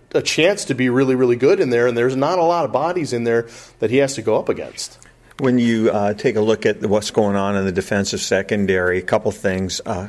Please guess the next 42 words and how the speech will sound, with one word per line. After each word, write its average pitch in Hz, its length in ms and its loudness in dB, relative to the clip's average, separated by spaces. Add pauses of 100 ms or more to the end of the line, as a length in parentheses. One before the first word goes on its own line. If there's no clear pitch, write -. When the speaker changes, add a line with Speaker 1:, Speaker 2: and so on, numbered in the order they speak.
Speaker 2:
I 110 100 -6
thought 101 160 -4
the - 40 -18
corners 95 580 -4
were 90 160 -2
incredibly 95 640 -4
sticky 101 480 -2
today. 87 420 0 (300)
But 120 120 0
with 117 100 0
the 113 80 0
addition 175 320 0
of 120 80 -4
the 117 80 -8
tenth 110 320 -4
coach, 110 420 0
with 107 160 0
Will 107 280 2
Harris 110 460 -2
there 113 300 0
and 92 100 -2
Jimmy 120 220 -4
Lake, 107 240 0
the 110 60 -8
defensive 113 420 -4
coordinator, 101 680 -2 (320)
uh, 98 200 0
Jimmy 117 260 2
Lake 113 200 0
was - 140 -8
coaching 104 320 2
like 95 160 -2
he 92 100 2
always 104 260 2
did 87 380 -2
back 95 240 -2
there 104 240 2
with 95 200 -2
the 113 60 -4
defensive 92 600 -4
backs. 104 480 -4
And, 92 180 -2